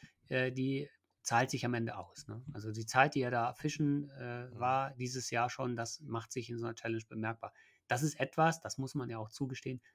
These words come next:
Speaker 1: was ich und was Herbert, was wir uns nicht leisten können, was wir nicht machen.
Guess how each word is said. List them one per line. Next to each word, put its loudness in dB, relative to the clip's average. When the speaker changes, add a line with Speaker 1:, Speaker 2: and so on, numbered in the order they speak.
Speaker 1:
was -2
ich 0
und -2
was -2
Herbert, -2
was -8
wir -2
uns -6
nicht -6
leisten -6
können, -4
was -4
wir 0
nicht -4
machen. -4